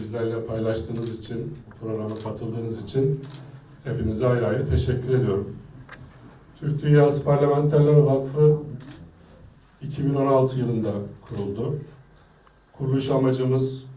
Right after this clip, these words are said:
Türk dünyası ülkeleri ve akraba topluluklar arasında parlamenter düzeyden başlayarak her kademede birliği, beraberliği, dostluğu, kardeşliği tesis etmek,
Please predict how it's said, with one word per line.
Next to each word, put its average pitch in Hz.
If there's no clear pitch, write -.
Türk 127
dünyası 123
ülkeleri 113
ve 113
akraba 113
topluluklar 110
arasında 107
parlamenter 127
düzeyden 113
başlayarak 113
her 147
kademede 107
birliği, 123
beraberliği, 113
dostluğu, 113
kardeşliği 110
tesis -
etmek, 120